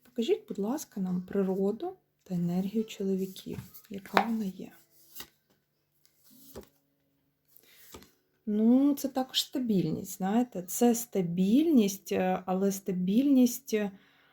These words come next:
в такому, в такій содружності, в такій, в кооперації, в, ну, в суспільстві, в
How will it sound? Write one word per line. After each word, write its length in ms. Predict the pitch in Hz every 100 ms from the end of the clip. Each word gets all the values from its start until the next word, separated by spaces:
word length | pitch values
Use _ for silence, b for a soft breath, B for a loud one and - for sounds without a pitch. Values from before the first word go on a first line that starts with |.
| b -
в 460 | 208 196 190 185 185
такому, 800 | 190 190 208 190 185 185 180 180 180 _ _ _ _ _ _
в 40 | -
такій 260 | 190 196
содружності, 1000 | 185 196 180 220 294 339 233 196 - - 180
в 60 |
такій, 480 | - 185 - 190 185
в 120 | 185
кооперації, 1080 | - 196 190 185 180 220 302 - - 196 175
в, 480 | 170 190 208 196 190 B B B B B B B B -
ну, 80 | 285
в 40 |
суспільстві, 960 | - 427 - 226 175 165 - - 165 170 - -
в 420 | 208 214 214 208